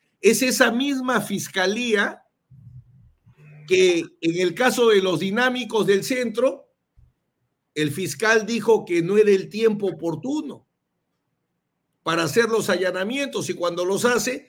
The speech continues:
los líderes habían escapado. Es esa misma fiscalía que cuando la fiscal Nora Córdoba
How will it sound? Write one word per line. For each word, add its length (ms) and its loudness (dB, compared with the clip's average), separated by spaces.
los 260 0
líderes 480 2
habían 360 0
escapado. 800 -6
Es 200 4
esa 240 2
misma 360 -2
fiscalía 720 -2
que 140 -6
cuando 260 -2
la 140 -2
fiscal 440 -4
Nora 300 0
Córdoba 680 0